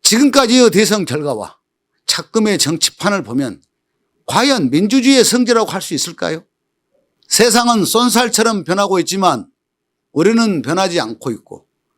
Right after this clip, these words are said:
광산구를 포함한 호남 유권자는 영원히 민주당이라는 프레임에서 벗어나지 못하는 볼모이며 투표나 하는 노예일 뿐입니다.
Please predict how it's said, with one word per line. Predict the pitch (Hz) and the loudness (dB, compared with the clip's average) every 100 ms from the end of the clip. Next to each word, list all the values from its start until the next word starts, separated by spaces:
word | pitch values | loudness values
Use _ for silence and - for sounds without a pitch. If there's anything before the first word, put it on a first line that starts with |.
| _ _ _ - | _ _ _ -2
광산구를 | - 214 247 247 247 240 | 2 4 4 4 4 4
포함한 | 196 226 233 208 131 - _ _ _ _ _ - | 2 4 4 2 -2 -10 _ _ _ _ _ -2
호남 | 262 262 180 | 0 0 -2
유권자는 | 175 226 208 190 156 95 - _ _ _ _ _ _ _ 156 | 0 2 2 0 -2 -6 -20 _ _ _ _ _ _ _ 2
영원히 | 220 262 269 277 | 4 4 4 2
민주당이라는 | 220 180 196 247 262 254 247 208 | 0 -4 -4 -2 2 0 0 -8
프레임에서 | - 233 240 220 202 185 | -6 -6 -4 -4 -4 -6
벗어나지 | 139 151 214 190 | -8 -4 -4 -4
못하는 | 165 160 175 147 95 - _ _ _ | -6 -6 -6 -8 -10 -20 _ _ _
볼모이며 | - 180 226 262 180 107 - _ _ _ _ _ _ _ | -2 2 4 2 0 -8 -14 _ _ _ _ _ _ _
투표나 | - - - 254 220 | -10 -8 -2 0 0
하는 | 208 202 | -2 -6
노예일 | 110 117 208 226 | -6 -4 -2 -2
뿐입니다. | - 196 175 123 117 | -6 -8 -8 -10 -14